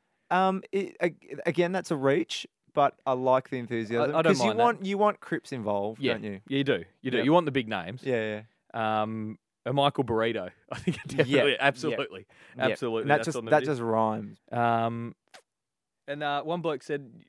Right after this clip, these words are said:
Speaker 2: maybe we could have a couple of Richard Gears, which wasn't what we were talking about at all. So I think that's rhyming slang, and it's not an A F L player. So
Speaker 1: For, for
Speaker 2: we'll s-,
Speaker 1: beers.
Speaker 2: yeah, uh, that's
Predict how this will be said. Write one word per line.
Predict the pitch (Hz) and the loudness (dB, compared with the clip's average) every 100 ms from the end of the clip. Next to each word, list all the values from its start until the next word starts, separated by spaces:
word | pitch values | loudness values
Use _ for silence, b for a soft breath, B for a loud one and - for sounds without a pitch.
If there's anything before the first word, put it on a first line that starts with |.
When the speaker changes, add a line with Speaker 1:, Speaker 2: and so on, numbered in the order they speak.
| _ 143 | _ -4
Speaker 2:
maybe | 143 139 | -4 -2
we | 127 | -4
could | 139 | -2
have | 135 | -2
a | |
couple | 127 135 131 | -2 -4 -2
of | |
Richard | 123 - 107 | -4 -6 -8
Gears, | 120 127 90 - b b b | -4 -4 -4 -12 b b b
which | 160 - - _ _ _ _ _ _ _ _ 233 - - | -4 -4 -16 _ _ _ _ _ _ _ _ -20 -20 -10
wasn't | 160 151 135 - _ _ _ - | -2 -2 -2 -12 _ _ _ -6
what | 135 | -2
we | 127 | 0
were | |
talking | 123 123 | 0 0
about | 117 107 | 0 -4
at | 110 | -4
all. | 107 87 | -8 -8
So | 113 - _ _ | -12 -14 _ _
I | 156 | 0
think | 165 | 4
that's | 180 | 4
rhyming | 160 180 156 131 | 4 2 2 -4
slang, | - 156 123 117 120 | 0 2 2 0 -2
and | 131 | -2
it's | 123 | 0
not | 135 120 | 0 0
an | |
A | 117 | 2
F | 113 117 | 2 2
L | |
player. | 107 101 80 | 2 0 -2
So | - 104 104 | -4 -6 -6
Speaker 1:
For, | - | -4
for | |
Speaker 2:
we'll | 123 139 | 0 2
s-, | |
Speaker 1:
beers. | 143 104 101 | 0 -4 -10
Speaker 2:
yeah, | - 127 101 | -6 -4 -2
uh, | 110 117 | -4 -4
that's | 120 120 | -6 -10